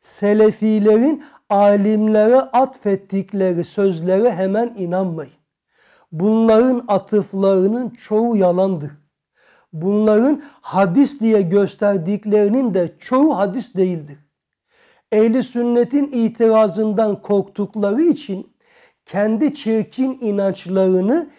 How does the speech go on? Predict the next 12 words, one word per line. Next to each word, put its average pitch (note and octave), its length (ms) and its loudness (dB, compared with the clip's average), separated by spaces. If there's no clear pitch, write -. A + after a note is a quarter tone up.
ehli G#3+ 340 0
sünnet A3 680 0
alimlerine G3 1000 0
nispet A#3 480 -2
etmiş, D4+ 680 -2
onlara A3+ 520 4
iftira G3 720 0
atmış, C#4 640 -2
hatta G#3+ 800 0
hadis G#3+ 600 -2
dahi G3+ 580 2
uydurmuşlardır. E3+ 1160 -6